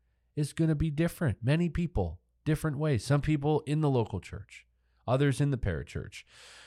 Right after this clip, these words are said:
But everything goes back to what Jesus promised to build. And here's what I would wanna challenge, especially in our culture today, where a lot of churches are being exposed for abusing people, and, and that doesn't matter what their theological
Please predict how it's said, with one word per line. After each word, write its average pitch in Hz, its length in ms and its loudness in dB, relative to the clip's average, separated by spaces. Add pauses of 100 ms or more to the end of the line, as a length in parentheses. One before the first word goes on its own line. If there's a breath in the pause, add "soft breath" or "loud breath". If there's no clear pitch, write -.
(220 loud breath)
But 104 380 4
everything 135 400 4
goes 110 260 4
back 98 560 0
to 87 260 2
what 87 140 -2
Jesus 104 520 0
promised 90 640 0 (340 soft breath)
to 101 120 4
build. 87 400 2
And 95 120 -2
here's 120 300 2
what 135 120 4
I 110 80 6
would 101 120 2
wanna 92 220 -2
challenge, 98 760 0
especially 117 600 2
in 101 80 0
our 95 100 2
culture 92 380 0
today, 78 420 -4 (320)
where 98 180 0 (120)
a 101 60 -4
lot 101 240 4
of 110 80 0
churches 98 420 0
are 82 200 0 (680 loud breath)
being 107 200 2
exposed 110 680 4
for 87 160 -4
abusing 127 440 4
people, 92 480 0
and, 78 180 -4
and 98 160 -2
that 120 200 2
doesn't 95 260 0
matter 101 280 4
what 92 180 0
their 85 100 -2
theological 92 1040 0